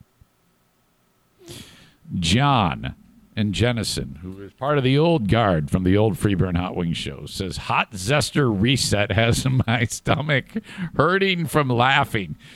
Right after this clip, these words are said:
Now, you can never, ever, um, when those stories, those legendary moments,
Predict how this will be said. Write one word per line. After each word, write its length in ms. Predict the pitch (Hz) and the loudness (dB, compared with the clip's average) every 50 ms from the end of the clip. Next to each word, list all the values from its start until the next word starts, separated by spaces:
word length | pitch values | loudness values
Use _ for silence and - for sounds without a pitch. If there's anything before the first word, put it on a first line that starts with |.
| - - - | -20 -20 -8
Now, 160 | - - 175 180 | -2 0 0 2
you 220 | 175 185 220 214 | 2 2 0 0
can 260 | - 349 294 240 185 | 0 0 0 2 2
never, 480 | 170 190 214 220 202 190 165 147 131 - - | 2 2 4 4 2 2 2 0 0 0 2
ever, 520 | 160 175 170 143 120 104 98 95 95 98 - _ _ _ _ _ _ _ _ _ _ _ _ _ _ - | 2 4 4 4 4 4 4 4 2 2 0 _ _ _ _ _ _ _ _ _ _ _ _ _ _ 0
um, 560 | 107 107 104 98 95 95 95 92 90 92 - - _ _ _ _ _ _ _ _ _ - - - - - | 2 4 4 4 4 4 4 4 2 0 -4 -10 _ _ _ _ _ _ _ _ _ -20 -20 -20 -4 0
when 180 | - 147 160 | 0 2 2
those 220 | 180 208 233 233 - | 2 2 2 2 0
stories, 800 | - - - 185 185 175 160 131 117 101 98 92 - - - - | 0 0 2 2 2 4 2 2 2 0 0 -2 -4 -6 -8 -2
those 240 | - 135 139 110 107 | 0 0 2 2 0
legendary 640 | 123 135 143 160 151 - 151 151 131 123 113 104 92 | 0 2 2 2 0 0 0 2 2 4 4 4 2
moments, 560 | 87 85 80 76 - - - - - - | 2 0 0 -2 -4 -10 -16 -18 -18 -18